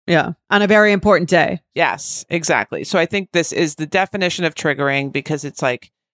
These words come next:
Speaker 2: you know, the nail in the coffin of, like, not even at your wedding is this gonna happen. So it's, like,
Speaker 1: Mm-hmm.
Speaker 2: you know,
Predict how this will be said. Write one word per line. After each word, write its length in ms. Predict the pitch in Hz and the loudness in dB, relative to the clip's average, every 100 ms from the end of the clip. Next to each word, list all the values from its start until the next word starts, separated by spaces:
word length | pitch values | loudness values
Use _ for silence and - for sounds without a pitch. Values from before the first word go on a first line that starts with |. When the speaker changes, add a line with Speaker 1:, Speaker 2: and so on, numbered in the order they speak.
| _ _ - | _ _ -6
Speaker 2:
you 120 | 160 | -2
know, 180 | 139 131 | 0 0
the 100 | 143 | -2
nail 320 | 165 160 156 | 0 0 0
in 120 | 151 | -2
the 40 | 135 | -4
coffin 560 | - 117 - 139 117 | -2 -2 -2 -2 -2
of, 140 | 120 123 | -4 -4
like, 220 | 131 123 _ _ _ | -6 -8 _ _ _
not 260 | 160 160 196 | -2 -2 -2
even 400 | 185 170 165 160 | -2 -2 -2 -2
at 180 | 139 - | -4 -4
your 140 | 156 | -2
wedding 560 | 135 131 135 131 135 - _ _ - | 0 0 -2 -6 -10 -16 _ _ -8
is 160 | 151 - | -6 -4
this 200 | 123 - | -6 -6
gonna 160 | 113 | -6
happen. 440 | - - - - - _ - | -8 -8 -10 -14 -18 _ -8
So 260 | - 139 | -2 0
it's, 180 | 120 - | -2 -4
like, 160 | - - _ 180 | -8 -8 _ -8
Speaker 1:
Mm-hmm. 220 | 170 156 151 _ _ | -8 -10 -16 _ _
Speaker 2:
you 140 | 156 139 | -6 -4
know, 260 | - - | -6 -8